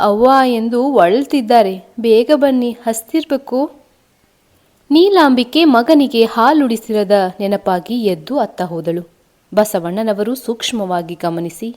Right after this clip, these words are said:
ನಂತರ ತಟ್ಟನೆ ಹೇಳಿದರು, "ಗೋಪಾಲಕರೇ, ಕರುಗಳು ಇನ್ನೂ ತಾಯಿ ಹಾಲನ್ನ ಕುಡಿದಿದ್ದಿಲ್ಲವೇ?" ಅವರ ಧ್ವನಿಯಲ್ಲಿ ಮರುಕದ ಹೊಳೆ ಹರಿಯುತ್ತಿತ್ತು.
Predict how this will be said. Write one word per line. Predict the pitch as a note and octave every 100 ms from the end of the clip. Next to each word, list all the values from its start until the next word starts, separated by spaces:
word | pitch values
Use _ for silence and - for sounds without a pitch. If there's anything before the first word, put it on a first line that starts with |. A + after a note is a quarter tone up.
| _ G3
ನಂತರ | A3+ A3 G#3 F3+
ತಟ್ಟನೆ | - G3+ - A3 F#3 E3+
ಹೇಳಿದರು, | D#3 - F3+ E3+ E3+ E3+ - _ _ _ _ _ _ _ _ _ _ _ _ _ _ _ _ _ _ -
"ಗೋಪಾಲಕರೇ, | B3+ F#4+ G4 C#4 F3 - E3+ D#3+ D#3+ _ _ _ _
ಕರುಗಳು | - G#3 C4 E4 E4 E4+
ಇನ್ನೂ | D#4 D#4 D#4+ D4+ C4 - _ -
ತಾಯಿ | A#3 F4 E4
ಹಾಲನ್ನ | B3 G#3+ G#3 G3+
ಕುಡಿದಿದ್ದಿಲ್ಲವೇ?" | F#3+ C4+ F#4+ B3+ E3+ F3+ E3+ D#3 D#3 D#3+ _ _ _ _ _ _ _ _ _ _ _ _ _ _ _ _ _ _ _ _ _ _ _ _ _ _ _ _ _ -
ಅವರ | C#4 F4+ G#4 D#4
ಧ್ವನಿಯಲ್ಲಿ | A#3 A#3 G#3 F#3+ F#3 A#3+
ಮರುಕದ | A#3 A3+ D#4 D4+ G#3 G3 E3+ -
ಹೊಳೆ | F#3+ E3+
ಹರಿಯುತ್ತಿತ್ತು. | F#3+ G#3 F3 E3 E3+ D#3+ -